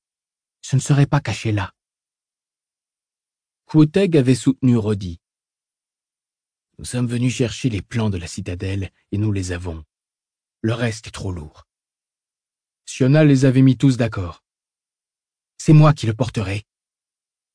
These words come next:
Pauvre Oulot. Aucun d'entre eux n'ignorait que c'était lui qui courait le moins vite. Oulot était très lent dans tout ce qu'il faisait,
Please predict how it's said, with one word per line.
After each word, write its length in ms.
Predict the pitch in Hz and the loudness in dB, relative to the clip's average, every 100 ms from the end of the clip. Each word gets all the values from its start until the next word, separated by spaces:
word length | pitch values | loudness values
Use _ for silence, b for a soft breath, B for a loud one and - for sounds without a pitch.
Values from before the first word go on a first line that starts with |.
| _ _ _ _ _ | _ _ _ _ _
Pauvre 240 | 104 90 80 | -8 -8 -6
Oulot. 180 | 80 73 - _ _ _ _ _ _ _ _ _ _ _ _ _ _ _ _ _ _ - | -10 -10 -20 _ _ _ _ _ _ _ _ _ _ _ _ _ _ _ _ _ _ 0
Aucun 280 | 156 156 180 | 0 2 2
d'entre 300 | 160 156 175 | 4 4 4
eux 20 | |
n'ignorait 440 | 156 143 135 135 127 | 6 6 6 4 0
que 80 | |
c'était 260 | - 131 123 | -4 -4 -2
lui 180 | 117 120 | -2 -4
qui 140 | - | -8
courait 240 | - 113 107 | -10 -2 0
le 60 | |
moins 200 | 107 110 | 0 0
vite. 320 | 101 80 _ _ _ _ _ _ _ _ _ _ _ 127 | -2 -8 _ _ _ _ _ _ _ _ _ _ _ 4
Oulot 280 | 147 156 | 6 6
était 280 | 156 139 131 | 4 0 -2
très 220 | - 139 | 0 2
lent 240 | 135 135 127 | 4 4 4
dans 160 | 117 | 0
tout 100 | 110 | -2
ce 80 | 110 | -6
qu'il 160 | - 104 | -6 -4
faisait, 420 | 110 101 104 | -4 -2 -2